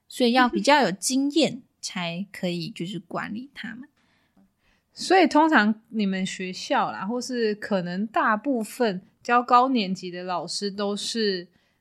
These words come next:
Speaker 2: 年纪稍长、较有经验的那种。<laughs>
Speaker 1: 对，就像我们前面的某一集讲到，就是会有一种阿嬷带孙的感觉。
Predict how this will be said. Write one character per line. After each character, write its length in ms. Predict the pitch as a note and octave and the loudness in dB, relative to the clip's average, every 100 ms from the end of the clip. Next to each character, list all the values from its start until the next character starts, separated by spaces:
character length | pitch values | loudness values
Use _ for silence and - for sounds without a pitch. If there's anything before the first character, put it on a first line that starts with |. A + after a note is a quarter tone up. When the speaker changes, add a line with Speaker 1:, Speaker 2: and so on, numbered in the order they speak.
| _ _ _ _ _ - | _ _ _ _ _ -8
Speaker 2:
年 200 | G3+ G3 | -4 -2
纪 220 | G3+ A3+ | 0 0
稍 260 | - F3 F3 | 0 -4 -6
长、 300 | - - - - | -12 -16 -18 2
较 200 | D4+ A#3+ | 6 6
有 160 | G3 | 2
经 320 | F3 F#3+ F#3+ | -4 -4 -2
验 240 | G3 F#3+ F#3+ | -2 -2 -8
的 140 | D3+ | -12
那 140 | G3 F#3+ | -12 -14
种。 280 | - E3 F#3 | -14 -14 -8
<laughs> 400 | A#3 C4 - _ _ _ _ _ - | -2 -2 -2 _ _ _ _ _ 2
Speaker 1:
对， 320 | A#3 G#3 G3+ | 4 4 0
就 200 | G#3 C#4+ | 2 4
像 220 | C#4+ E4+ | 6 6
我 60 | B3+ | 6
们 160 | G3 G3 | 6 2
前 200 | - F#3+ | 2 4
面 260 | A#3+ B3 | 6 6
的 320 | G#3+ F#3+ F3 A3 - | 4 2 0 -6 -4
某 240 | B3 F#3 | 0 4
一 80 | A3 | 4
集 260 | C4 G#3 G3 | 2 0 -2
讲 300 | F#3+ E3 G3 | -2 -4 2
到， 280 | A3 F3+ F3+ | 4 4 2
就 160 | - | 2
是 180 | A#3 C4+ | 2 4
会 160 | B3+ C4 | 6 6
有 80 | E3+ | 6
一 120 | F#3 | 2
种 280 | G3+ D#3 - | 2 0 -2
阿 160 | G3+ F#3 | -2 4
嬷 260 | A#3 A#3 | 6 6
带 260 | G#3 G3+ D3+ | 4 0 -2
孙 320 | - G#3 G3+ | -2 2 2
的 100 | G3+ | 2
感 200 | - A2+ | 0 -6
觉。 420 | - F#4+ - A#3 | 2 2 4 2